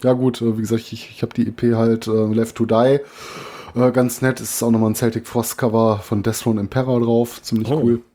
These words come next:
Speaker 2: Nice.
Speaker 1: Ähm, ja, ähm,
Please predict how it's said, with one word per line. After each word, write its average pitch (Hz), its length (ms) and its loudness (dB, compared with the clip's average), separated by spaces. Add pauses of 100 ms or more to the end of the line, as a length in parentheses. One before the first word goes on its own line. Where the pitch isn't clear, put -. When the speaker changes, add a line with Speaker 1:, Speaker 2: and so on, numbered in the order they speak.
(460)
Speaker 2:
Nice. 117 440 -10
Speaker 1:
Ähm, 110 440 4 (720)
ja, 123 400 4 (100)
ähm, 117 480 2